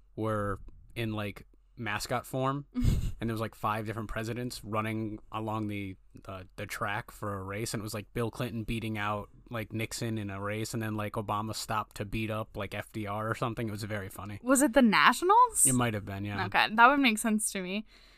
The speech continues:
Speaker 2: I think the O's
Speaker 1: Oh,
Speaker 2: have
Speaker 1: yeah, I guess that would
Speaker 2: crabs.
Speaker 1: make sense, yeah.
Speaker 2: Yeah. But yeah, so,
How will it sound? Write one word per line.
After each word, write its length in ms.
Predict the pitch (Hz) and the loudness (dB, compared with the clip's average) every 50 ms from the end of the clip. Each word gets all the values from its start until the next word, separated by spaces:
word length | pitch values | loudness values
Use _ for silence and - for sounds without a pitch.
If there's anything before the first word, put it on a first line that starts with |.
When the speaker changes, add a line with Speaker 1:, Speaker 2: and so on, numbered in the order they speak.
| - - | -12 -4
Speaker 2:
I 100 | - 214 | 0 2
think 180 | 240 330 330 269 | 4 6 8 10
the 120 | 247 - | 10 10
O's 220 | - 208 208 - - | 10 10 8 10 8
Speaker 1:
Oh, 40 | |
Speaker 2:
have 80 | 196 139 | 6 6
Speaker 1:
yeah, 40 | 117 | 6
I 40 | 123 | 4
guess 180 | 120 - - 190 | 4 6 8 8
that 200 | 170 175 - 123 | 8 6 6 4
would 80 | 120 110 | 4 2
Speaker 2:
crabs. 100 | 107 110 | 2 0
Speaker 1:
make 180 | 107 104 - - | 0 -2 -6 -6
sense, 340 | - 104 95 90 - - | -8 -8 -8 -8 -10 -10
yeah. 160 | 107 95 95 190 | -10 -8 -6 -6
Speaker 2:
Yeah. 260 | 180 - - 208 226 - - - - - - - _ _ _ _ | -4 -4 -2 -4 -4 -6 -8 -16 -20 -20 -20 -20 _ _ _ _
But 120 | 302 330 | 0 4
yeah, 200 | 311 226 185 - | 4 4 2 2
so, 400 | 202 - - 269 262 254 247 247 | -2 0 4 6 6 6 6 4